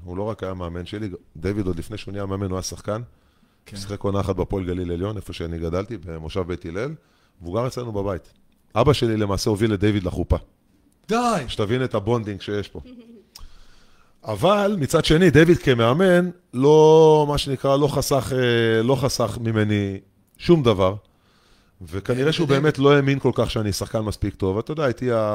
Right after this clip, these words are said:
Speaker 1: ה-, סוג של אח קטן שלו, אבל זה לא אומר שאני צריך לעלות איתי חמישייה או לתת לי לשחק בכלל, כי, כי הוא מכיר אותי. עכשיו, בגליל, שזה מקום מאוד מאוד קטן, כולם מכירים את כולם. כולם ידעו שדיוויד הוא כמו אח גדול שלי,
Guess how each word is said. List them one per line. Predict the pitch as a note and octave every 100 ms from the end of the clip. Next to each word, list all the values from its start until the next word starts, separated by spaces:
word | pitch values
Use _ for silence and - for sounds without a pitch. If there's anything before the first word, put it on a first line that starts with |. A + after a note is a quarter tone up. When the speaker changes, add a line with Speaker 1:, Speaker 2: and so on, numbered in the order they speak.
| G2+ G2
Speaker 1:
ה-, | A#2+ G2 F2+
סוג | C3 -
של | G#2+
אח | A2+
קטן | - G#2+ F#2
שלו, | - F#2
אבל | F#2 F#2
זה | F#2
לא | G2+
אומר | A#2
שאני | A2+ A2 G#2
צריך | G2
לעלות | G#2+ A2+ A2
איתי | -
חמישייה | F#2+ F#2+ - A#2+
או | A#2+
לתת | F#2+ A2+
לי | A2
לשחק | - A2
בכלל, | D3+ - G#2+
כי, | - G2 F#2+ F#2
כי | -
הוא | G2+
מכיר | G2 D3+
אותי. | A#2+ - - _ _ _
עכשיו, | - A2
בגליל, | G2 G2+ G#2+ F3+ F#3+ G3 - _ _
שזה | - A2 G#2+
מקום | G#2 D3+ D3+ B2+
מאוד | A#2 D3
מאוד | D#3 -
קטן, | A#2+ F3+ E3
כולם | - D#3+
מכירים | D3 - B2
את | A2
כולם. | - G2 F#2+
כולם | F3+ G3+
ידעו | C#3+ A#2+
שדיוויד | G#2+ G2+ G2+ G#2
הוא | G2
כמו | A2+ G#2+
אח | E2+
גדול | G2+ G2
שלי, | F#2 G#2 G#2